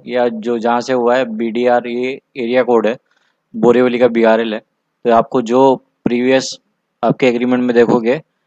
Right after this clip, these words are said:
वो आपको बीआरएल आपको यहाँ पे सिलेक्ट कर लेना है। यहाँ पर डॉक्यूमेंट number डालना है, ये भी आपको अपने previous agreement में मिल जाएगा। और यहाँ पर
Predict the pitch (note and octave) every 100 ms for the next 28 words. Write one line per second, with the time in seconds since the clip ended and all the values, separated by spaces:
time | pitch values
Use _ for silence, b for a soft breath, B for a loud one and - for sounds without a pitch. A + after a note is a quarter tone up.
0 | _ _ - A#2 A#2+ C#3 C#3 A#2+ - B2+
1 | A#2+ A#2 A2+ B2+ G#2+ B2 B2 - - -
2 | - A2 G2+ - G2 G2 G2+ C3 - _
3 | _ A#2+ A2 A#2+ A2+ G#2+ A#2+ A#2+ A#2+ A#2
4 | A#2 A2+ A#2 A#2+ C#3+ _ _ _ _ _
5 | _ _ _ _ _ _ - A2 A2+ A#2
6 | - A#2+ A#2 A#2+ A2+ G#2 G#2+ A2+ A#2 A#2
7 | A2 A2+ A#2 A#2 A2+ A2 A2 A2 G#2+ C#3+
8 | - _ _ _ _ _ C3 A#2 A#2 G#2+
9 | C3+ D#3